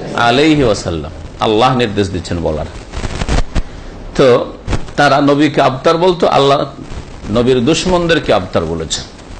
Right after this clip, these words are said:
বরকতহীন। তো যারা বিসমিল্লাহ দিয়ে কাজ শুরু করে না, তাদের কাজে কোনো বরকত থাকে না।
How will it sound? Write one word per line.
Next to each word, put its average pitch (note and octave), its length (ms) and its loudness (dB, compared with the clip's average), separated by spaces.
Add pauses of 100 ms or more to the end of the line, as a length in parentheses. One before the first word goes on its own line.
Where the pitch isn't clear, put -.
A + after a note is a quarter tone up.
বরকতহীন। - 480 0 (220)
তো B2 100 0
যারা B2+ 340 4
বিসমিল্লাহ B2+ 520 0
দিয়ে F#3 160 0
কাজ C3+ 220 2
শুরু C#3 220 0
করে A#2+ 240 2
না, G#2+ 240 2
তাদের A#2 440 0
কাজে A2+ 320 0
কোনো G#2+ 240 -2
বরকত F#2+ 440 0
থাকে E2+ 280 -4
না। D2+ 120 -6